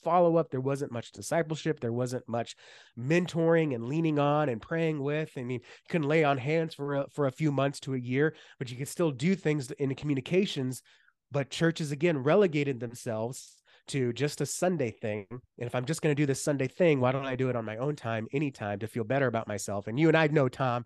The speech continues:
again, we talked about new, we talked a little bit about this with resolutions. People plan,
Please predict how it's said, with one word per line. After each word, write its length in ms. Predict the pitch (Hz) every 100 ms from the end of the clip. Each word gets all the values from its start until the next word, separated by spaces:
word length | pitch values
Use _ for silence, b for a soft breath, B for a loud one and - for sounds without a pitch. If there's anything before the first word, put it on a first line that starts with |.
| b b b b b -
again, 260 | 123 147
we 100 | 131
talked 300 | 127 143 135 139 _
about 220 | 131 127
new, 300 | 131 147 143
we 120 | 143 139
talked 220 | 151 143
a 20 |
little 140 | 143
bit 80 | 131
about 180 | 123 120
this 140 | 123
with 80 | 113
resolutions. 560 | 131 117 127 170 127 113
People 240 | - 123
plan, 560 | 117 - 160 175 143